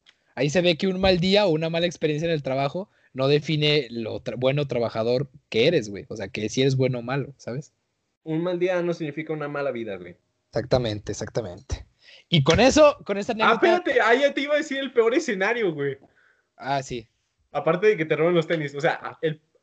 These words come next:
Speaker 2: el otro peor escenario de esa misma situación sería encontrarte a la persona que te robó los tenis con los tenis puestos, güey.
Speaker 1: Sí, güey, imagínate,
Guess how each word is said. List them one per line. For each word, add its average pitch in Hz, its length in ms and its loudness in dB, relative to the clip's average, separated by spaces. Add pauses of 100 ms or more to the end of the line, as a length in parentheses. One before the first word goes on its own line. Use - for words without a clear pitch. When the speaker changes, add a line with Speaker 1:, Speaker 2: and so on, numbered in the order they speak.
(140)
Speaker 2:
el 170 340 0
otro 233 300 0
peor 226 220 2
escenario 196 460 -2
de 160 220 2
esa 226 180 -2
misma 220 240 -4
situación 170 500 -4
sería 165 400 0
encontrarte 151 760 -2
a - 20 0
la 185 180 2
persona 170 420 0
que 170 120 -2
te 147 160 -4
robó 147 180 0
los 170 140 0
tenis 180 320 -2
con 165 220 4
los 156 180 4
tenis 185 240 2
puestos, 196 380 0
güey. 127 180 -2
Speaker 1:
Sí, 285 100 6 (320)
güey, 415 160 4
imagínate, 359 800 0